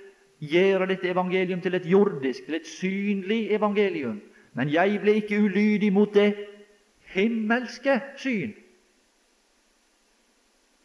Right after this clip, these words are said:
Det er det himmelske syn. Og det var det den Herre Jesus sa også. Han betoner sterkt dette når han sto for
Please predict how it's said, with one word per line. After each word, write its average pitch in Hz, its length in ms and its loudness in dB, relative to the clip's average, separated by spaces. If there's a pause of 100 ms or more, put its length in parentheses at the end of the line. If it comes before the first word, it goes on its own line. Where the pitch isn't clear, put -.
(200)
Det 139 60 -6
er 143 100 0
det 160 100 -2
himmelske 214 540 -2
syn. 175 380 -6 (260)
Og 117 60 -12
det 131 100 -2
var 151 80 2
det 180 140 0
den 180 80 -4
Herre 185 220 0
Jesus 180 300 -4
sa 190 100 -4
også. 180 300 0
Han 156 280 -4
betoner 190 400 2
sterkt 208 480 0
dette 214 160 -2
når 202 100 0
han 196 100 0
sto 208 180 0
for 190 280 -4